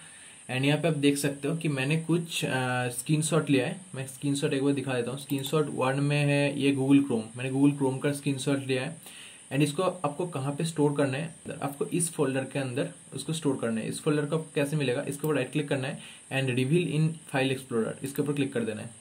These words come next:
अब देख सकते हो ये open हो गया। अभी आप देख सकते हो कि यहाँ पे मैंने screenshot one, screenshot two, screenshot three, जहाँ जहाँ मुझे click करवाना है उसका screenshot मैंने ले लिया है। मैंने पहले Google Chrome में, Google Chrome के ऊपर click करवाया, उसके बाद Google Chrome के अंदर YouTube जो है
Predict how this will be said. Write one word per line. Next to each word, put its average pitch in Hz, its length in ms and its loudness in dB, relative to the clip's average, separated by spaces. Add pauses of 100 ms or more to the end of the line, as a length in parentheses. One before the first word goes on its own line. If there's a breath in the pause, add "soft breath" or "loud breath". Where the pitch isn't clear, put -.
(120)
अब - 100 -6
देख 143 160 0
सकते 143 240 -4
हो 165 160 -4
ये 147 80 2
open 123 280 -2
हो 113 80 -4
गया। 110 160 -4 (360 loud breath)
अभी 143 100 2
आप 156 60 4
देख 143 160 2
सकते 143 260 0
हो 131 60 -2
कि 147 100 2
यहाँ 139 160 4
पे 139 100 0
मैंने 139 200 0
screenshot 139 480 -2
one, 127 260 -4
screenshot 131 540 -4
two, 135 140 -2
screenshot 135 480 -6
three, 139 180 0 (220)
जहाँ 147 240 4
जहाँ 170 180 2
मुझे 170 220 2 (100)
click 170 220 0
करवाना 127 360 2
है 202 160 -4 (640 loud breath)
उसका 165 260 2
screenshot 160 480 4
मैंने 156 160 2
ले 131 180 6
लिया 113 200 2
है। - 180 -10
मैंने 151 160 0
पहले 156 320 6
Google 143 260 4
Chrome 143 300 4
में, 143 340 2 (540)
Google 143 280 2
Chrome 143 220 4
के 147 60 0
ऊपर 143 160 4
click 139 160 2
करवाया, 135 260 2
उसके 139 220 -2
बाद 143 140 2
Google 143 220 4
Chrome 143 200 2
के 151 60 2
अंदर 143 280 2
YouTube 139 560 6
जो 151 180 4
है 147 200 0